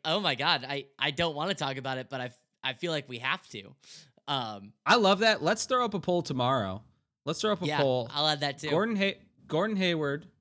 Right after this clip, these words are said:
Speaker 2: for Myles Turner. Who says no?
Speaker 1: Yeah, I love it. I love it. We'll add that
Speaker 2: Mm.
Speaker 1: to the list.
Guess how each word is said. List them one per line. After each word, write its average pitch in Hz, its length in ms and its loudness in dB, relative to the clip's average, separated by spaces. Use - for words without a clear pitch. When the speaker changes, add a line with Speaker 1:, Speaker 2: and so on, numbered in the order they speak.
Speaker 2:
for 139 100 0
Myles 139 340 0
Turner. 110 360 -2
Who 131 180 -2
says 113 280 -2
no? 95 240 -4
Speaker 1:
Yeah, 139 220 -2
I 143 100 -4
love 143 200 0
it. 113 160 -12
I 135 80 -6
love 135 180 -2
it. 110 140 -12
We'll 131 120 -6
add 143 180 -2
that 110 160 -2
Speaker 2:
Mm. - 20 -10
Speaker 1:
to 139 80 -12
the 120 120 -14
list. 120 420 -14